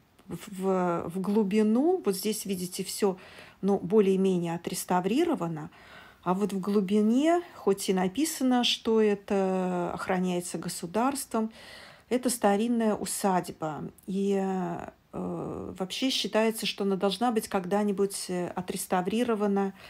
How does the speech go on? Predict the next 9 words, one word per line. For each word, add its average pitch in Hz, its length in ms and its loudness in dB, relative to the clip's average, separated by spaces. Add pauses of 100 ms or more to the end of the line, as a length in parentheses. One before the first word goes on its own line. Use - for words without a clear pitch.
(440)
Но 214 320 2
не 190 140 2
знаю, 214 340 2
когда 190 460 0
это 180 240 -6
все 190 220 -6
случится, 190 880 -4
потому 185 360 -4
что 190 320 -2